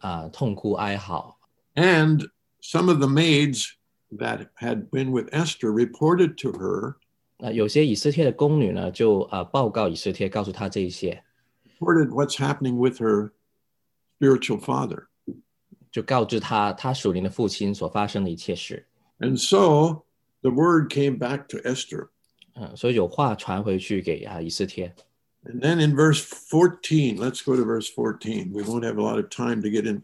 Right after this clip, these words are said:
Speaker 2: This part, of course, is the most familiar.
Speaker 1: 我们就看第十四节，大家最熟悉的一节。
Speaker 2: Sure, we've had lots on this, so we're not gonna go that deep into this part of it. But in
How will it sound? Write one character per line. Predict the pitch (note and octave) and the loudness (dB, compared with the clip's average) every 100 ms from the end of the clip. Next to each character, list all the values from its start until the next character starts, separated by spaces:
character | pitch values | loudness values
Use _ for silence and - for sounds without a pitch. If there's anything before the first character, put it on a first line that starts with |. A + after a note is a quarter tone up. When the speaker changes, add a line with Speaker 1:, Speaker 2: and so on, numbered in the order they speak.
| D#3 | 2
Speaker 2:
This | F#3 - | 2 2
part, | D#3+ D3 | 2 4
of | B2 | 2
course, | - C3 B2 A#2 | 0 0 0 -2
is | |
the | A2 | -4
most | A2+ B2 G#2 | -2 -2 -4
familiar. | A2 A2+ B2 A#2+ G2+ G#2 - _ | -6 -2 0 0 -2 -4 -10 _
Speaker 1:
我 | G2 | -6
们 | G#2 | -2
就 | A#2 | 0
看 | - C3+ | 0 0
第 | |
十 | C3 A2 | 0 0
四 | C3 | 0
节， | A2+ G2+ | 0 0
大 | A2+ | 0
家 | A2+ | -2
最 | B2+ | -2
熟 | A2 F#2 | -2 -4
悉 | F2+ G2+ | -4 -4
的 | E2+ | -2
一 | E2+ | -4
节。 | - - _ _ _ _ _ | -8 -14 _ _ _ _ _
Speaker 2:
Sure, | C#3 | 2
we've | C#3 C3 | 4 4
had | C3+ B2 | 2 0
lots | A#2+ B2 - | 0 0 -2
on | A2+ A2 | -2 0
this, | A#2 - | 0 -2
so | - A2+ | -2 0
we're | A2 | 0
not | A#2 A#2+ | 0 -2
gonna | C3 A2+ | -2 -2
go | A2 A2+ G#2+ | -2 0 0
that | A#2 G#2+ - | 0 -4 -2
deep | A#2+ A#2 | -2 -2
into | A2+ G#2+ | -6 -6
this | G2 A2+ | -4 -4
part | - - F#2 | -6 -10 -8
of | F#2 | -8
it. | F#2 - _ _ | -12 -14 _ _
But | A2+ A2+ | -6 -4
in | C3 | -8